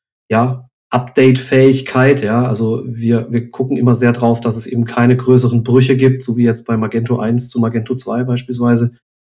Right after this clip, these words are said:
Oder auch Shopware fünf zu Shopware sechs. Das, ähm, da achten wir sehr, sehr drauf, dass es nicht passiert.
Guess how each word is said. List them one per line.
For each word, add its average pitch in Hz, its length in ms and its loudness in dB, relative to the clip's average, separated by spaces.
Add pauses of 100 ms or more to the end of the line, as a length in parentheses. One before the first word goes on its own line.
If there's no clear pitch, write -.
(800)
Oder 123 300 6
auch 120 240 0
Shopware 120 340 -4
fünf 127 280 2
zu - 120 -6
Shopware 123 280 -2
sechs. 127 500 -2 (120)
Das, - 420 -8
ähm, 120 540 0
da 104 140 -8
achten 123 240 -2
wir 120 80 4
sehr, 117 160 0
sehr 131 120 2
drauf, 117 260 0
dass 117 160 -4
es - 160 -8
nicht 127 360 0
passiert. 131 520 -2